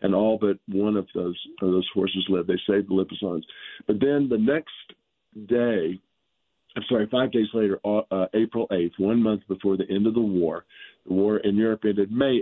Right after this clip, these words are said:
eighth, that's V E Day. But on April eighth, a group of his men were surrounded by Germans, and, uh, he went in on a tank to, to save his guys, and on that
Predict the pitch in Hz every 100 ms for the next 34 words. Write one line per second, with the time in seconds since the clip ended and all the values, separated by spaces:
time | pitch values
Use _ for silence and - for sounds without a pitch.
0 | 82 78 80 92 95 - 95 107 101 101
1 | 95 87 - - - - - - 104 104
2 | 98 110 120 123 - 101 95 - - 95
3 | 92 117 117 104 113 98 101 104 110 101
4 | 85 - 101 107 110 104 92 90 85 107
5 | 104 110 113 117 - - - - _ -
6 | 101 98 95 90 87 _ 110 98 95 90
7 | - 98 113 107 107 104 101 95 - 120
8 | 98 - - 92 - 92 - 107 104 101
9 | - 101 95 90 90 - _ - - -
10 | _ 98 92 101 107 107 98